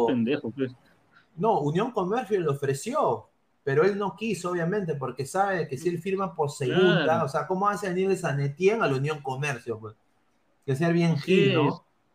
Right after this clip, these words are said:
Speaker 1: Él sabía
Speaker 2: Así
Speaker 1: que
Speaker 2: es
Speaker 1: tenía
Speaker 2: que
Speaker 1: ofertas, sabía que tenía ofertas, por eso no firmó
Speaker 2: yo,
Speaker 1: por Unión Comercio.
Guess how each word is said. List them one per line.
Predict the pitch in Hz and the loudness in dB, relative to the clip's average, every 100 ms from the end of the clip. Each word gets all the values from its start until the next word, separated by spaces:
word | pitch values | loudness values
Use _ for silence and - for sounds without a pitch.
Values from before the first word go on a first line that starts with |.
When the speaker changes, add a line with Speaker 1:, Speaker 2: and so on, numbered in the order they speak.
| _ _ _ _ _ - | _ _ _ _ _ 4
Speaker 1:
Él | 196 | 8
sabía | 233 240 | 10 10
Speaker 2:
Así | 175 | 8
Speaker 1:
que | |
Speaker 2:
es | |
Speaker 1:
tenía | 214 240 | 8 8
Speaker 2:
que | 226 | 8
Speaker 1:
ofertas, | 196 220 175 131 127 | 10 8 8 4 4
sabía | 254 | 4
que | 240 | 4
tenía | 208 214 | 2 2
ofertas, | 190 175 - 117 110 | 6 6 6 0 -4
por | 175 | -2
eso | 160 | 0
no | 175 | -2
firmó | 175 160 160 | -2 0 6
Speaker 2:
yo, | |
Speaker 1:
por | 220 | 8
Unión | - | 6
Comercio. | - 139 135 - | 4 2 2 0